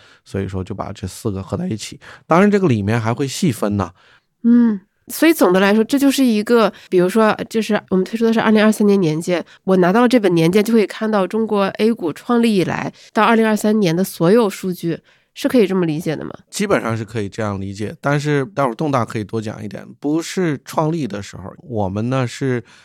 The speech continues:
Speaker 1: 尽量找到对我们未来做投资决策和分析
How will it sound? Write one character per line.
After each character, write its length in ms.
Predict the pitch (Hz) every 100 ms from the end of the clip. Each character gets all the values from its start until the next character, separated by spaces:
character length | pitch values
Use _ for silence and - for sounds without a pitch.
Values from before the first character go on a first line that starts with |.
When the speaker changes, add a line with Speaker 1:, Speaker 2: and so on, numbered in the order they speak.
| _
Speaker 1:
尽 340 | - 180 156 160
量 280 | 165 135 107
找 340 | - 85 -
到 240 | - 104 - _ -
对 300 | 156 123 - 180 131
我 100 | 95
们 400 | 104 117 120 214 _
未 280 | 151 175 131
来 440 | 104 92 98 107 - _
做 200 | - 143
投 200 | 113 120
资 120 | 127
决 200 | 131 107
策 240 | 107 147 110
和 120 | 117
分 340 | - 143 151
析 420 | 147 - 147 147